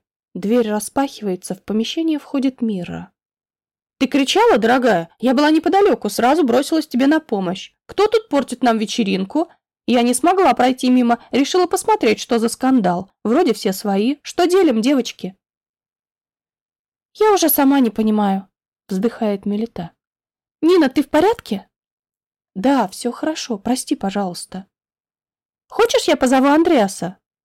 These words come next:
"Нет". Восклицание получается излишне эмоциональным. Понимаю, что надо быстро взять себя в руки,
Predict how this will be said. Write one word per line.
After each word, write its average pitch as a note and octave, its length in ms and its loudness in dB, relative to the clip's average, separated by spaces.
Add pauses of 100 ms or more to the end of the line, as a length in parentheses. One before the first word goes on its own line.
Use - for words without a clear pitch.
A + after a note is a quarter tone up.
(160)
"Нет". C4 440 0 (640)
Восклицание D4+ 760 -2
получается C#4 720 -2
излишне B3+ 560 -2
эмоциональным. G3+ 880 -6 (600)
Понимаю, A3 500 2
что F#3+ 220 -8
надо A3+ 240 0
быстро C#4 340 -2
взять A#3 280 -2
себя F#3+ 260 -4
в F#3 40 -4
руки, C#4 380 -2